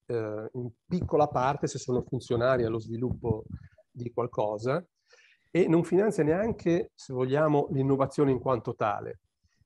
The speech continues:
Finanzia soluzioni innovative, eh,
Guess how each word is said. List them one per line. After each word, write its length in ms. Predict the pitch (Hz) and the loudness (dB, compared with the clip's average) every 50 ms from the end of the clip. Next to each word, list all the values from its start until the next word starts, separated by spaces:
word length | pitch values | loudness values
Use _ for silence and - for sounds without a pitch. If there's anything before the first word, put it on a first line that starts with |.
| _ _ | _ _
Finanzia 540 | - 151 139 165 185 170 139 - - - 113 | -6 -2 0 0 2 2 0 -2 -4 -6 -6
soluzioni 480 | - - 151 160 156 - 202 156 139 | -2 0 0 0 2 4 4 4 4
innovative, 1160 | 135 139 139 143 147 156 156 156 190 185 185 - 156 156 165 170 151 151 185 190 202 208 - - _ _ | 4 4 4 4 6 6 6 6 4 2 0 -2 -4 -4 -2 -2 0 2 2 2 2 2 -4 -12 _ _
eh, 500 | - 131 123 117 113 107 110 107 104 | -2 0 0 0 0 -2 -4 -6 -8